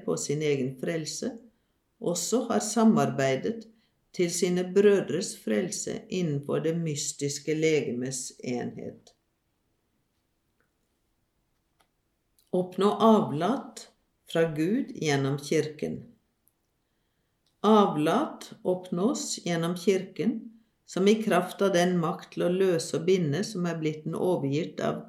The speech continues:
Kristus Jesus, griper inn til beste for en kristen og åpner for ham Kristi og de helliges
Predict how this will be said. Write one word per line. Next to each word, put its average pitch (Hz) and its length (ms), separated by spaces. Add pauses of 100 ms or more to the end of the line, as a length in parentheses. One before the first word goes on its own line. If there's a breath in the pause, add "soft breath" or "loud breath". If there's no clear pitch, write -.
Kristus 147 640
Jesus, 135 640 (760)
griper 208 640
inn 180 320
til 180 220
beste 202 480
for 185 180
en 202 160
kristen 214 720
og 139 240
åpner 180 680
for 143 260
ham 220 240 (760 loud breath)
Kristi 214 680
og 175 260
de 180 100
helliges 175 560